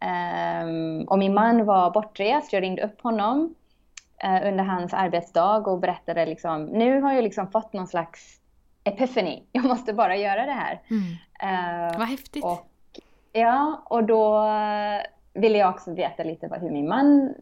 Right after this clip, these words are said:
Speaker 1: eh, tyckte och kände. Bara sådär, du vet. Eh, det var verkligen som en blixt från <laughs> klar hi-, klar himmel för honom.
Speaker 2: Mm.
Speaker 1: Och han var så stöttande. Han bara, "Ja, men gör,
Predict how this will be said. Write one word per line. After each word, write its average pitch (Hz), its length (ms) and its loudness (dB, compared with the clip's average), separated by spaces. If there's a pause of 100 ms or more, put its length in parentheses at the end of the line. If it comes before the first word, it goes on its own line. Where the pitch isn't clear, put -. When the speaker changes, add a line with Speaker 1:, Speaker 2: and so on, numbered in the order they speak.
Speaker 1:
eh, 233 640 -4
tyckte 233 340 0
och 190 100 4
kände. 208 460 2 (300)
Bara 214 200 6
sådär, 214 380 2
du 202 80 -4
vet. 202 340 -6
Eh, 185 600 -4
det 202 80 0
var 196 140 4
verkligen 185 420 -2
som 165 160 -12 (220)
en 175 180 -4
blixt - 360 -6
från 190 140 0
<laughs> 190 140 0
klar 196 200 2
hi-, 196 220 -6
klar 175 200 -2
himmel 175 320 -6
för 220 80 -4
honom. 226 240 0
Speaker 2:
Mm. - 120 -6 (460)
Speaker 1:
Och 190 140 0
han 208 200 2
var 196 180 0
så 180 300 -4
stöttande. 170 480 -6
Han 196 100 -6
bara, 185 140 2
"Ja, 175 80 -2
men 160 280 -2
gör, - 500 2